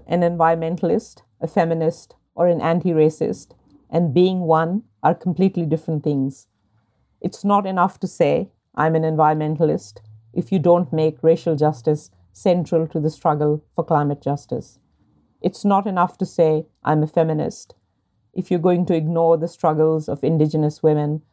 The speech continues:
women of color, and trans women. It's not enough to say, "I'm anti-racist," if you don't step aside to make space for people of color. We are in a moment of history.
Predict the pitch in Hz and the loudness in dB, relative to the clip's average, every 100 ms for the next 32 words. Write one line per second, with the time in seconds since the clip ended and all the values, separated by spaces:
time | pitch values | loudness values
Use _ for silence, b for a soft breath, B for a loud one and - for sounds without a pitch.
0 | _ - 175 175 165 - 175 156 156 160 | _ 2 2 2 -2 -4 0 2 0 -2
1 | - 160 156 160 143 135 - 139 143 151 | -6 -8 -2 0 0 -2 -4 -4 -4 -6
2 | - _ _ _ _ _ _ - 190 - | -12 _ _ _ _ _ _ -8 -8 -4
3 | 196 202 202 180 170 - 165 - 147 147 | 0 0 0 0 0 -2 -8 0 0 0
4 | 147 _ _ 139 151 151 156 151 151 143 | -2 _ _ -4 0 0 0 0 0 0
5 | 151 - - - - _ _ _ 185 - | -2 -6 -8 -12 -20 _ _ _ -6 -4
6 | 170 156 165 160 - - 156 147 - 143 | -2 2 2 2 -6 -4 -2 -2 0 0
7 | 143 139 - _ _ - 160 160 160 - | 0 -4 -10 _ _ -6 0 0 0 -2
8 | 147 151 156 - _ 165 156 151 151 143 | 0 0 -2 -14 _ -2 0 -2 0 -4
9 | - 135 139 156 - _ _ _ _ _ | -4 -4 -2 -4 -8 _ _ _ _ _
10 | _ _ _ _ 208 214 190 202 202 196 | _ _ _ _ -4 -2 0 0 -2 -4
11 | 180 175 175 170 180 - 156 - 160 139 | -2 0 0 -2 -4 -2 -2 -2 -4 -4